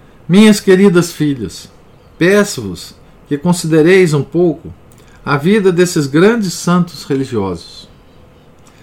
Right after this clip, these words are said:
São Paulo Eremita, por exemplo, que comungou apenas duas vezes na vida e no deserto viu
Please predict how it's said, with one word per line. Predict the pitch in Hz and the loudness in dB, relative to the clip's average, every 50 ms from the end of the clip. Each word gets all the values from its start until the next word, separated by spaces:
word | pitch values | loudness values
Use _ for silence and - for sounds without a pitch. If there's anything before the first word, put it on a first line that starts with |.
| - - - - - | -20 -20 -20 -20 -8
São | - - 180 190 175 | -4 0 0 0 2
Paulo | 175 196 196 202 202 202 | 4 6 6 6 6 6
Eremita, | 202 196 196 196 185 190 190 165 - - 92 78 - - - _ _ _ _ _ _ _ _ _ _ _ _ _ _ _ _ _ _ _ _ _ _ _ _ _ _ - | 4 4 2 2 0 0 -2 -2 -6 -10 -14 -14 -16 -20 -20 _ _ _ _ _ _ _ _ _ _ _ _ _ _ _ _ _ _ _ _ _ _ _ _ _ _ -6
por | - 143 160 | -4 -2 0
exemplo, | 151 139 175 190 170 - - 85 78 - _ _ _ _ _ _ _ _ _ _ _ _ _ _ _ _ _ _ _ _ _ _ _ _ _ - - - _ _ _ - - - - | 0 0 0 -2 -2 -4 -8 -14 -18 -20 _ _ _ _ _ _ _ _ _ _ _ _ _ _ _ _ _ _ _ _ _ _ _ _ _ -20 -20 -20 _ _ _ -20 -20 -12 -6
que | - 175 165 | -6 -4 -4
comungou | - 180 185 190 185 180 170 160 185 202 214 220 220 208 _ _ _ _ _ - - - - _ _ _ _ - - - _ _ _ _ | -2 -2 0 0 0 0 2 4 4 4 2 2 -2 -8 _ _ _ _ _ -20 -20 -20 -20 _ _ _ _ -20 -20 -20 _ _ _ _
apenas | - 151 165 160 - 190 202 226 226 220 208 - | -4 -2 -2 -2 0 0 0 2 2 2 2 0
duas | 160 156 202 233 226 196 156 | 0 -2 2 4 4 4 4
vezes | 147 180 214 220 214 185 190 185 | 4 4 6 6 4 4 2 2
na | 196 202 190 | 2 2 2
vida | 139 156 214 233 180 117 82 78 - - - - - - - - - - - - - - - - - - - - - - - - - - - - - - - - | 2 2 0 0 -2 -4 -6 -8 -10 -20 -20 -20 -20 -20 -20 -20 -20 -20 -20 -20 -20 -20 -20 -20 -20 -20 -20 -20 -20 -20 -20 -20 -20 -20 -20 -20 -20 -20 -12 -6
e | - 160 | -2 0
no | 165 180 185 | 0 2 2
deserto | 170 175 160 139 156 190 214 220 - - - - 104 - - - - - - - | 2 2 2 2 2 2 2 2 0 -4 -10 -18 -18 -20 -20 -20 -20 -20 -20 -20
viu | - 117 131 175 208 220 226 240 | -10 -4 0 2 2 2 0 -2